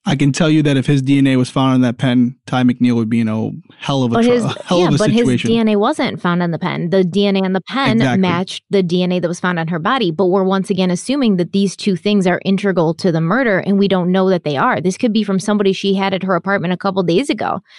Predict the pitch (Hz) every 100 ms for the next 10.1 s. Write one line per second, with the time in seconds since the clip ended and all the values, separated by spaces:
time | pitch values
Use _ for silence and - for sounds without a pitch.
0 | - - 185 175 196 208 202 185 165 180
1 | 277 - _ - - _ - 190 190 190
2 | 190 208 170 190 190 185 175 208 240 185
3 | 190 196 196 180 180 190 214 247 233 160
4 | 170 151 - 185 185 180 185 170 170 202
5 | 220 247 233 185 175 180 208 269 269 175
6 | 165 - 190 180 - 196 196 190 151 185
7 | 233 285 - - _ _ - 233 440 370
8 | 190 247 359 - 196 190 214 190 220 220
9 | 220 202 - 170 220 - 233 214 190 185